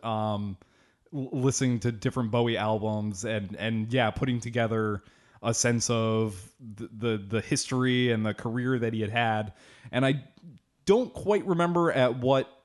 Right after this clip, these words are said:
point I came upon Hours. I feel like somewhere in the middle of, of C D buying, I, I came across Hours. The one thing I do remember is I,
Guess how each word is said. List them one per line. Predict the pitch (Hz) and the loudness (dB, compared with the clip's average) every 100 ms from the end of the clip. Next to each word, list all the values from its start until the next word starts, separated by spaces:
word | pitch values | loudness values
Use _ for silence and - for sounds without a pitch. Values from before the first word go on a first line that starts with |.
| _ | _
point | - 139 135 143 - | -2 2 2 0 -2
I | 113 | -2
came | 107 123 117 | 0 -2 -2
upon | 113 113 | 0 0
Hours. | 98 110 120 127 117 | 0 2 2 2 0
I | 113 | -2
feel | 110 113 | -2 -2
like | 107 | -2
somewhere | 117 113 113 | -4 -2 -2
in | 107 117 | -2 -2
the | |
middle | 113 113 113 | -2 0 0
of, | 113 107 107 90 - - _ _ | 0 -2 -4 -8 -18 -20 _ _
of | - 110 104 98 - 143 - - | -2 0 -2 -6 -16 -20 -20 -8
C | - - 131 | -4 -4 -2
D | 123 | 0
buying, | 123 117 117 117 117 120 104 - | 2 4 4 4 2 2 -2 -4
I, | 110 110 | -2 0
I | 107 | -2
came | 123 113 | 0 -2
across | 107 113 107 98 | 0 0 0 0
Hours. | 110 110 110 113 - - - | 2 4 2 0 -2 -10 -2
The | 147 | 4
one | 160 160 | 4 6
thing | 160 | 4
I | 139 127 | 4 4
do | 139 147 | 4 4
remember | 127 120 113 113 90 | 4 4 4 2 2
is | 117 110 107 104 - - - - | 4 4 4 2 -4 -18 -20 -4
I, | 110 - 110 110 104 | -2 2 4 4 0